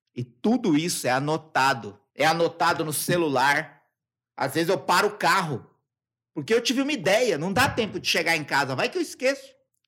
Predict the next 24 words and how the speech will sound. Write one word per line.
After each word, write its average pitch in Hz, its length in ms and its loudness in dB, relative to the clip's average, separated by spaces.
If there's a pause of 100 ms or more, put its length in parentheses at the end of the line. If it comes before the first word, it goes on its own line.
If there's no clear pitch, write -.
(200)
Para 285 260 2
o 440 60 -6
carro, 381 480 -2 (280)
anota. 185 540 -4 (480)
Ah, 214 160 0
tá 208 160 0
escrevendo 208 460 -2
outra 208 240 -2
coisa, 226 280 0
pum, 262 240 0
veio 196 260 2
uma 233 100 -2
ideia. 160 580 0
Escreve. 165 640 -2 (420)
E 123 120 -2
assim 143 340 -4
você 196 300 -2
vai 160 360 0 (240)
fazendo 156 400 -2
uma 175 140 -2
relação 202 680 0
de 214 80 0
anotações 175 720 -2
sobre 135 440 -2